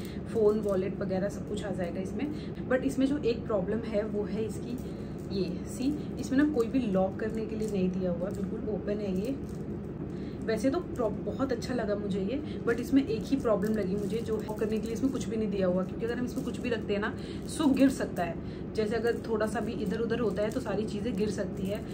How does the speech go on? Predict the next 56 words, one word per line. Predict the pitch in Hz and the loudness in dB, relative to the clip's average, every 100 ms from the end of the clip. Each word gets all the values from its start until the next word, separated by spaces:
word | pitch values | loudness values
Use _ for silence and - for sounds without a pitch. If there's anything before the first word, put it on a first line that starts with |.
| - - 254 | -8 -6 -2
So | 233 | 0
मुझे | 226 247 | 0 -2
इसकी | 202 - 277 | -2 0 2
एक | 220 180 | 2 0
ही | 254 | 2
problem | - 196 220 | 2 2 2
लगी | 214 185 208 | 0 0 -2
है। | 185 220 247 | -2 -2 -2
Overall | 220 202 220 220 226 | 0 0 2 2 0
तो | 254 | -2
मुझे | 247 247 | -2 -2
ये | 247 226 240 233 | -4 -2 -2 -2
बहुत | 185 190 233 - | -2 -2 -4 -2
ही | 262 | 0
ज़्यादा | 208 196 | 0 0
अच्छा | 214 185 214 | -2 -2 -2
लगा | 185 185 | 2 2
है। | 185 262 - - - | 2 -2 -6 -6 -2
और | 226 - | 0 0
इसका | - 269 | 0 2
जो | 294 | 2
price | - 190 202 220 | 2 0 0 0
है | 254 220 277 | 0 2 2
वो | 233 220 | 2 2
है | 240 285 | 2 0
फ़ोर | - 240 240 | 0 0 2
सेवेंटी | 247 220 214 240 | 0 0 0 -2
सेवन | - 202 196 220 | 0 0 0 -2
रुपीज | 214 220 214 - | -2 -2 -4 -2
only। | 202 196 190 190 180 - - 208 | 0 2 2 0 -2 -6 -6 -2
और | |
मुझे | 220 233 | -2 -2
लगता | 202 - | -4 -2
है | |
फ़ोर | 220 214 | -2 0
सेवेंटी | 220 208 - | 0 -2 -2
सेवन | - 190 208 | -2 -2 0
रुपीज | 220 214 196 | -2 -4 -2
में | 202 | -2
ना | 208 | -2
बहुत | 190 180 180 | -2 -2 -2
ही | |
ज़्यादा | 220 190 - | -2 -2 -2
अच्छी | - 208 | -4 -4
डील | 185 180 | -2 0
है, | 202 | 0
बहुत | 185 180 - | -2 -2 -4
ही | |
प्यारा | - 190 180 | -2 -2 0
bag | 180 160 156 | 0 0 0
है | 190 | 0
ये। | 202 277 - - - - 208 | 0 -2 -6 -8 -8 -6 -4
So | 202 - | -2 0
second | 269 285 - 311 | 2 2 2 0
item | 277 240 | 0 0
we | 233 | -2